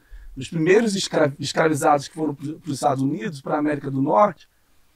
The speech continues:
eles foram escravizados por cristãos batistas, presbiterianos.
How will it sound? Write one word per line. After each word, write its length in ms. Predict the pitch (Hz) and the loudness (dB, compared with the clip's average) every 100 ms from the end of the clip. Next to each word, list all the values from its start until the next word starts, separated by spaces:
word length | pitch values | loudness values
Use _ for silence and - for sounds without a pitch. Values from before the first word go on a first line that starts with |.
| _ - - - | _ -16 -14 -6
eles 220 | 175 180 | -6 -4
foram 160 | 214 | -4
escravizados 420 | 202 233 202 208 202 | -4 -2 -4 -4 -6
por 140 | 208 | -8
cristãos 440 | 185 165 - 170 | -6 -6 -4 -4
batistas, 600 | 143 123 - 156 170 - - | -2 -6 -4 -6 -6 -8 -6
presbiterianos. 960 | - 135 131 - 135 127 131 131 - | -4 -4 -4 -6 -4 -6 -10 -16 -20